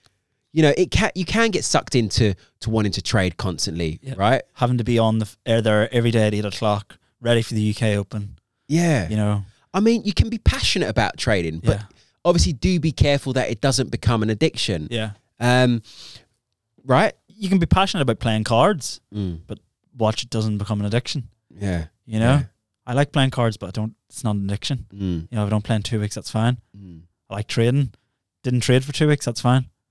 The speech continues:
Speaker 2: You know, I, I went through an addictive phase at one stage.
Speaker 1: Mm.
Speaker 2: Definitely. I was up every morning, done my research, eight o'clock. I was sitting on the broker, counting down from seven fifty-seven,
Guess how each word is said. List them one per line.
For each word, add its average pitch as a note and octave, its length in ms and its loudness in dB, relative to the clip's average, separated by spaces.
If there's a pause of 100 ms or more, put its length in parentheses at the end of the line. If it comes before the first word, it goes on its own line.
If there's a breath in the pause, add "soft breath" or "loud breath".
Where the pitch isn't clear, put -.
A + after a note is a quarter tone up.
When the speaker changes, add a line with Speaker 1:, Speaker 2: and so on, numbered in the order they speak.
(440)
Speaker 2:
You G#2+ 80 -8
know, G#2+ 80 2
I, C3+ 200 4
I D#3 140 2
went G3+ 160 -2
through C3 120 -2
an A2+ 80 2
addictive A2 240 -4
phase A#2 220 -2
at A2+ 60 -8
one A#2 120 -2
stage. C#3 320 -2 (140)
Speaker 1:
Mm. F2 200 -20 (120)
Speaker 2:
Definitely. B2 400 0 (400)
I A2+ 40 -4
was A2 100 2
up A#2 200 0
every A#2+ 240 4
morning, B2 360 4 (580)
done A2+ 120 2
my A2 60 6
research, A2+ 580 2
eight A#2+ 120 2
o'clock. B2+ 480 2 (480)
I A2 80 -6
was F#2+ 100 -2
sitting A2+ 200 0
on A2 80 6
the G#2+ 60 4
broker, B2 420 4 (360 soft breath)
counting A#2 260 2
down A2+ 220 4
from - 180 -2
seven A2+ 280 4
fifty-seven, B2 760 2